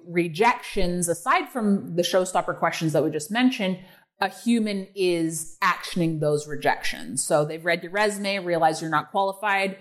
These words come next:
reject, or they have closed a job posting and are no longer looking at resumes, and then hit the button and close the job posting, and then they'll reject anyone who's still in the queue.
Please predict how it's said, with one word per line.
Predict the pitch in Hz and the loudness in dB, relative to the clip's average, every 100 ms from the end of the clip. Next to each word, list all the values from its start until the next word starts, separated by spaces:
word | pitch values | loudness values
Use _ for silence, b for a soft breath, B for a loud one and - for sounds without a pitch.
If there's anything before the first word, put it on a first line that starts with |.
| B | B
reject, | 165 160 165 208 214 - - - | -6 -4 0 0 0 -4 -4 -4
or | - 170 165 160 160 - 160 | 0 0 2 2 0 -4 -4
they | 151 160 160 156 | 2 2 2 0
have | 151 180 156 151 | 0 2 2 0
closed | - 185 180 170 165 165 | -8 -4 2 2 0 -8
a | |
job | 151 180 190 185 | -4 0 0 0
posting | 190 175 - 196 185 | -2 -2 0 0 2
and | 160 160 | 0 2
are | 151 151 | 0 0
no | 151 165 | 2 2
longer | 165 160 156 | 2 -2 0
looking | 175 208 220 | 0 0 -2
at | 208 | 0
resumes, | 202 196 196 196 196 - | 0 0 -2 -4 -4 -2
and | 160 156 | 0 2
then | 156 147 147 B B | 2 2 -4 B B
hit | - 185 - | -2 -2 -2
the | |
button | 156 220 220 190 | -2 -2 0 0
and | 156 | -2
close | - 196 185 | 0 0 0
the | 170 160 | -6 -4
job | 208 220 | 0 2
posting, | 220 208 233 208 | 2 -2 0 0
and | 175 165 | 2 2
then | 151 156 | 0 2
they'll | 147 147 | 0 0
reject | 151 151 139 - | 0 0 -2 0
anyone | 147 143 139 127 131 - - | 0 2 0 -2 -4 -8 -2
who's | 156 143 | -2 -2
still | - 151 131 | 0 0 2
in | 131 | 0
the | 120 | -2
queue. | - - 107 | -8 -4 -2